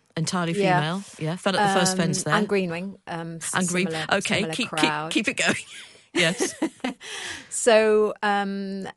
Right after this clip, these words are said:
Speaker 2: and I did a series on the B B C called Me and Missus Jones that was written by, uh, Faye Honoré-Ann. So,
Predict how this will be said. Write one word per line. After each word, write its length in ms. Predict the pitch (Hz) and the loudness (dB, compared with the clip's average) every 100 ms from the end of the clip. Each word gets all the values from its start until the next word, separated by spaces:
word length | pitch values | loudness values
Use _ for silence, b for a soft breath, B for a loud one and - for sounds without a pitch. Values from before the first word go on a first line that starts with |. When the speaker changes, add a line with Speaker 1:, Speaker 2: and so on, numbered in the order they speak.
| - | 2
Speaker 2:
and 180 | 214 208 | 4 4
I 80 | 185 | 2
did 160 | 208 | 2
a 60 | 202 | 0
series 320 | 226 208 190 | 2 2 2
on 160 | 185 180 | -2 -4
the 80 | |
B 100 | 180 | -4
B 100 | 180 | -4
C 260 | 175 180 180 | -4 -4 -6
called 420 | - 175 165 160 | -8 -8 -6 -6
Me 100 | 170 | -6
and 100 | 165 | -6
Missus 260 | 160 156 147 | -6 -6 -8
Jones 480 | - 147 147 165 - | -6 -6 -6 -10 -10
that 100 | - | -10
was 160 | 151 | -10
written 300 | 151 151 156 | -12 -12 -12
by, 500 | 151 147 143 143 147 151 b b b - | -10 -10 -10 -12 -14 -18 b b b -14
uh, 220 | 147 143 | -10 -10
Faye 240 | 139 165 151 | -10 -8 -8
Honoré-Ann. 720 | 147 143 143 139 135 143 156 | -8 -8 -8 -8 -10 -10 -10
So, 320 | - 143 143 | -10 -8 -10